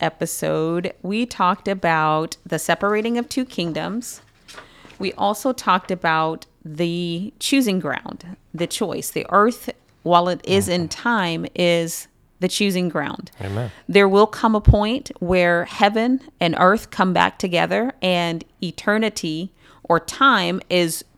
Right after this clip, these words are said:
Speaker 1: pushed back into eternity. Time ends and we all go back into
Speaker 2: Amen.
Speaker 1: the eternal state. And whichever kingdom you've chosen to be a part of will determine how you spend your eternity.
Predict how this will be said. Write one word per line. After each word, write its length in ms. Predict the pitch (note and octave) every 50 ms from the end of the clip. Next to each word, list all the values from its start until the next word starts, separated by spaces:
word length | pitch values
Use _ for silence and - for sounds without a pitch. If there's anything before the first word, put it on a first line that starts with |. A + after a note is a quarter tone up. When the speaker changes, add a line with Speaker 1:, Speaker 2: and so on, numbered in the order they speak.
| _ _ _
Speaker 1:
pushed 380 | - - A#3+ B3 - - - F#3+
back 300 | F#3+ F3+ E3+ F3 - -
into 360 | - F3 F3 F3 - - E3+
eternity. 480 | D#3+ D#3+ - F#3+ E3+ D#3 D3+ - - -
Time 300 | - - G3 G3 G3+ G3
ends 360 | - F#3 F#3 F3 F3 F3 F3 -
and 140 | - D#3+
we 120 | D#3+ E3 -
all 200 | - - F3+ F3+
go 140 | F3 F3+ F3
back 240 | E3+ E3 D3+ - -
into 180 | E3+ - F#3
Speaker 2:
Amen. 40 | E3 D3+
Speaker 1:
the 100 | D3+ D3+
eternal 340 | D3 - D#3 D3+ D3 C#3+
state. 440 | C#3+ - - D3+ - - - - - - - - - - - - - -
And 300 | - F#3+ E3+ F3 E3+ D#3+
whichever 500 | E3 F3+ F#3 - - G3+ G#3 A3 B3 C4+
kingdom 420 | C4+ - - C4 C4 B3+ B3+ B3
you've 140 | A#3+ A#3+ A#3+
chosen 380 | - - A3+ G#3+ A3 G#3+ G#3+ G#3
to 60 | G#3
be 140 | G#3 G3+ F#3
a 40 | F3+
part 440 | - - - C4+ C#4+ C#4 - - - - _ -
of 420 | F#3+ F3 E3 D#3+ E3 E3+ F3 - -
will 200 | - F3 F#3 F#3+
determine 840 | F3 F#3+ F#3 - - F#3+ F#3 F3+ E3+ E3+ F3 E3+ F3 F3+ F3 G3+ C4 - _
how 180 | - - G#3 F#3+
you 180 | F#3 F3+ F3 F#3+
spend 340 | F#3+ - - F3 E3 E3 D#3
your 120 | D#3+ D#3
eternity. 680 | D3+ D3+ - - D#3 D3 C#3+ C#3 C#3 - - - F#3